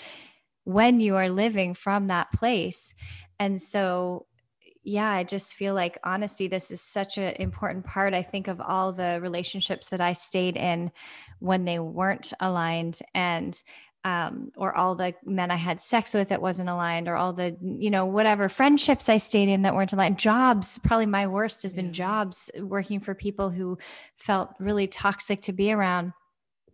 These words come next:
Speaker 1: It's like, where am I lying to myself? Where's this coming from within you? That's how you know yourself, is you start to separate the stories in your mind of who you should be,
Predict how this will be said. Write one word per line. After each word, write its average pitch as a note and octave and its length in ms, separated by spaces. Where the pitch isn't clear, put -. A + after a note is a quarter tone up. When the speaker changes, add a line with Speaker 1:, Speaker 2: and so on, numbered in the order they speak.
Speaker 1:
It's - 340
like, G3 160
where F#3 220
am G#3+ 140
I G3 140
lying G3+ 520
to G3 140
myself? F3 440
Where's G#3 220
this C4 140
coming G#3+ 460
from F#3+ 280
within F#3+ 340
you? F#3+ 140
That's F3+ 300
how C4 80
you G#3+ 220
know F3+ 480
yourself, F3 600
is F3+ 100
you F#3 80
start G3+ 280
to G3 80
separate F#3+ 560
the F3+ 80
stories G3 560
in F#3+ 80
your F3+ 100
mind F3 240
of F3 80
who G3+ 140
you F3 220
should G3+ 360
be, G#3+ 260